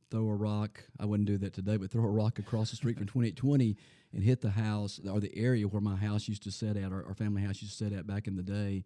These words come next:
Speaker 2: Oh, that's wild. I
Speaker 1: Yeah.
Speaker 2: don't think I knew that.
Speaker 1: Yeah, my dad worked at Genesco, uh, Genesco Shoe Plant, which is now, what is it, Low Mill, which is now the Low Mill. So he would walk to work, and then eventually we drove.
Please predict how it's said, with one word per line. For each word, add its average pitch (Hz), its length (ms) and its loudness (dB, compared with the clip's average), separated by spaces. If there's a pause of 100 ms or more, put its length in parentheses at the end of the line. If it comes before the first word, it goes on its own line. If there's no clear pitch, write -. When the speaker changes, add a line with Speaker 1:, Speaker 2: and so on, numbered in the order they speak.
(160)
Speaker 2:
Oh, 110 80 -10
that's 160 220 -12
wild. 123 320 -8
I 107 60 2
Speaker 1:
Yeah. 104 60 2
Speaker 2:
don't 98 120 0
think 107 180 -8
I 104 60 -10
knew 110 220 -10
that. 139 200 -10
Speaker 1:
Yeah, 98 100 -2
my 101 120 0
dad 110 320 2
worked 107 300 0
at 78 100 -6
Genesco, 104 960 0 (160)
uh, 98 300 -4 (1080)
Genesco 107 540 0
Shoe 113 240 -2
Plant, 107 440 0
which 104 220 -4
is 98 140 -2
now, 104 320 0
what 107 160 -2
is 101 100 -6
it, - 80 -12
Low 101 220 -2
Mill, 110 420 2
which - 220 -10
is 95 80 -6
now 98 120 2
the 92 80 -2
Low 98 220 0
Mill. 98 360 0
So 95 120 -4
he 113 100 4
would 107 160 -2 (920)
walk 104 280 -2
to 123 80 0
work, 117 420 4
and 107 120 2
then 107 60 4
eventually 104 300 0
we 98 80 0
drove. 104 540 -2